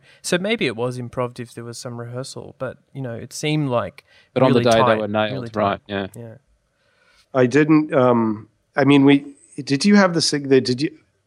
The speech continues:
Speaker 3: have the same experience as me, um, where I, I didn't kn-, actually know that it was a long take movie. I didn't have that expectation. So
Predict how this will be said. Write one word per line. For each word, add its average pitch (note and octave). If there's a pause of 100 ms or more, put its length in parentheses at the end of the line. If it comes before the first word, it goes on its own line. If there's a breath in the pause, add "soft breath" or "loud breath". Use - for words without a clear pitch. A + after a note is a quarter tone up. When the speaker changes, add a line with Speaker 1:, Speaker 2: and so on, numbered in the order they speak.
(140)
Speaker 3:
have C3
the B2
same B2
experience A#2
as G#2
me, A2+ (600 soft breath)
um, A2 (580)
where A2+
I, A#2
I A#2+
didn't C#3
kn-, C#3
actually C3
know A2+
that A2
it A#2+
was A#2
a A2
long G#2+
take G#2+
movie. G#2
I -
didn't A#2
have A2+
that G#2+
expectation. G2+
So A2